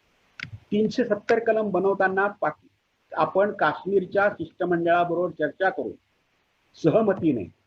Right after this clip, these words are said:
सरदार वल्लभभाई पटेल आणि अय्यंगार यांनी चर्चा करून ते फायनल केलेलं आहे.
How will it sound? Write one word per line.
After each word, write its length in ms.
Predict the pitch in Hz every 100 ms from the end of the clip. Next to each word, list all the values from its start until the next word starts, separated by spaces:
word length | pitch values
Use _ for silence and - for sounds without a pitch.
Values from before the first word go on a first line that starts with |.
| _ _ _ _ _ _ _ _ _ _ _ _ _ _ _ _ -
सरदार 360 | 156 156 196 196
वल्लभभाई 460 | 165 175 160 175
पटेल 420 | 170 151 151 113 98 _
आणि 140 | 143 156
अय्यंगार 560 | 147 151 165 165 143 -
यांनी 240 | 131 127 160
चर्चा 400 | 151 131 151 190
करून 320 | 156 120 113
ते 300 | - _ 139
फायनल 380 | - 113 113 135
केलेलं 380 | 127 113 123
आहे. 200 | 107 85